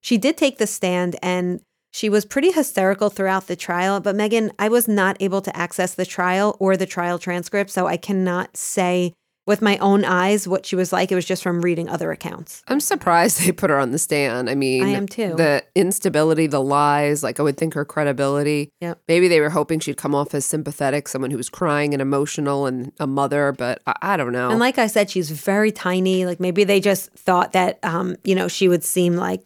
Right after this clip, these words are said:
Speaker 1: you know, almost the, you know, the victim, like you said, crying, this small, you know, small presence in the courtroom.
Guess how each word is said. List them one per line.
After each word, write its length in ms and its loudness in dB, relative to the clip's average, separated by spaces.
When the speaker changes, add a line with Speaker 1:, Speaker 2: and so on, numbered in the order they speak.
Speaker 1:
you 200 -2
know, 200 -4
almost 500 -2
the, 200 2
you 80 6
know, 160 4
the 80 4
victim, 380 2
like 180 0
you 40 -2
said, 200 -2
crying, 400 0
this 100 -4
small, 600 0
you 100 -2
know, 200 -2
small 300 2
presence 460 0
in 80 -2
the 60 -2
courtroom. 500 -2